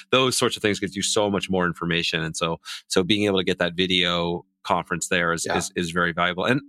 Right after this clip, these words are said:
Speaker 1: am I, am I mistaken? Or I think you were the one that told me about this, where you had had the policy of, and, and if, that you would let people just play with a game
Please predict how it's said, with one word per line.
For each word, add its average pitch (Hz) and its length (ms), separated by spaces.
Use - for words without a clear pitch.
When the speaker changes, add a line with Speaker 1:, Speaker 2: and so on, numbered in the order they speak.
Speaker 1:
am 135 100
I, 220 240
am 156 100
I 240 100
mistaken? 156 420
Or - 20
I 120 80
think - 380
you 117 240
were 156 100
the 123 100
one 110 200
that 101 120
told 104 220
me 98 80
about 92 240
this, - 260
where 117 280
you 113 280
had 117 80
had 117 200
the 107 60
policy 107 760
of, 92 380
and, 110 180
and 107 200
if, 117 400
that 107 180
you 110 120
would 107 140
let 117 180
people 110 380
just - 240
play 110 240
with 107 160
a 101 60
game 87 480